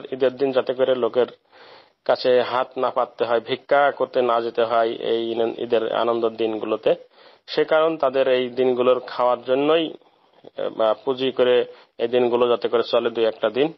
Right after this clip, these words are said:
সেজন্য এই জাকাতুল ফিতরটা একবারে ঈদের, মানে, সন্নিকটের, আহ, সময় দেওয়াটা এটাই সুন্নত। আর এটা জেনে রাখতে হবে যে ঈদের সালাতের, আহ,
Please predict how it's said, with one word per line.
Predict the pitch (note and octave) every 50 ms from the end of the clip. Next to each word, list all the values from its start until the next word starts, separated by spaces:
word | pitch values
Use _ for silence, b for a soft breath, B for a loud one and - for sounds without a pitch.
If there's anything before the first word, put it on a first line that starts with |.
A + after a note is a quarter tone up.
| _ _
সেজন্য | - - - A#2+ A2+ A#2+ B2 A#2+ A#2+
এই | A#2 A2+ A2+ A2+ A2+ A2 A2+ A2 A2 A2
জাকাতুল | A#2 A#2+ - B2 A#2 A#2+ A2
ফিতরটা | - - A#2 - B2 - - B2
একবারে | A#2+ A#2 B2 C#3 C#3 C#3+ C#3
ঈদের, | C3 B2+ C3 B2+ B2 - - B B B B B B B B B _
মানে, | - B2 A#2+
সন্নিকটের, | - - C3+ C3+ C#3 C#3 C#3 - D3 C#3 D3 D3 C#3+ C3+
আহ, | - - - - - - - A2 A2 A2 G#2+
সময় | - - - C3 B2+ C3 C3
দেওয়াটা | B2 B2+ C3 B2+ B2+ B2 B2 C#3 E3 G3 - -
এটাই | A#2+ A#2+ - B2+ B2 A#2+ A2 - - - -
সুন্নত। | - - C#3 C3+ B2+ A#2 A2 - - - _ _ _ _ _ _ _ _ _ B B B B B B B B B B B B _
আর | - C3 C#3+ D3+ D3+ D3+
এটা | D3 D3 C#3 C3+ - D#3 D#3
জেনে | D3 D3+ D3+ D3
রাখতে | C#3+ C#3+ C#3+ - -
হবে | D#3+ E3 E3 F3+
যে | F#3 F#3 E3+
ঈদের | D#3 D3+ D#3
সালাতের, | C#3+ - - D3 C#3+ C#3+ C#3 D3 D#3+ E3+ F3
আহ, | D#3+ - - - - - _ _ _ _ _ _ _ _ _ _ _ _ - A2+ B2